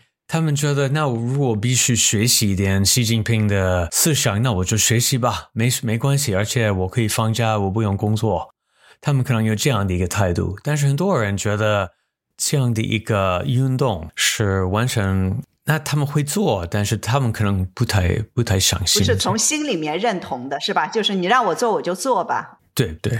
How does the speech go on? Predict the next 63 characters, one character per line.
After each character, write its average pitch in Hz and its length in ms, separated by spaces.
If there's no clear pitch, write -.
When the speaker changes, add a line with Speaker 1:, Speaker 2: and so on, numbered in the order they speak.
Speaker 2:
嗯， 220 500
那 320 160
江 339 180
雪， 311 140
我 247 160
能 190 100
问 277 100
一 285 60
下， 285 140
你 208 120
在 285 220
写 147 340
星 302 320
火 151 200
的 156 120
故 254 280
事 - 240
啊， 117 260
还 180 160
有 208 100
这 185 140
个 190 100
写 143 520
你 165 160
特 - 240
别 214 100
有 185 140
名 147 180
的 175 140
这 175 100
个 170 100
《西 - 220
安 202 160
封 226 220
城 143 180
的 160 80
长 151 240
安 185 180
十 143 300
日》， 180 400
这 233 100
些 226 160
文 170 180
章 202 200
的 185 80
时 180 160
候， 175 240
你 214 180
意 277 260
识 285 140
到 214 220
了 165 100
你 147 140
是 202 180
在 202 220
做 175 360
地 262 140
下 226 260
历 208 160
史 - 180
学 139 300
者 - 260
吗？ 127 340